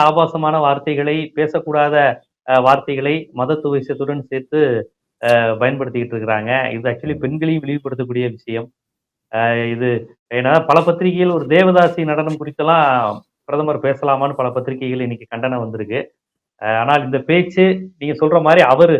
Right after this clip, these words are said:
Speaker 1: என்னுடைய, யார் எப்படி வேணாலும் பேசுங்க, என்னுடைய அரசியலுக்கு, எ-, எலெக்ஷன் ரிசல்ட்டுக்கு இது பயன்படுமா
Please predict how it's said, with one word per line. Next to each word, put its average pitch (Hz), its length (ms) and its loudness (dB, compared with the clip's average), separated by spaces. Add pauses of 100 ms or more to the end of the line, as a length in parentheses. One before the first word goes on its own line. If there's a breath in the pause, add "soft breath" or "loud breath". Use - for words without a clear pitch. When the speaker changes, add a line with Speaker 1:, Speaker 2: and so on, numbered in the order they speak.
(260)
Speaker 1:
என்னுடைய, 208 420 6 (120)
யார் 165 260 6
எப்படி 214 240 0
வேணாலும் 208 320 -2
பேசுங்க, 185 260 -4 (120)
என்னுடைய 190 320 2
அரசியலுக்கு, 196 540 2
எ-, 170 200 0 (160)
எலெக்ஷன் 185 340 0
ரிசல்ட்டுக்கு 190 420 -4
இது 160 140 0
பயன்படுமா 151 460 2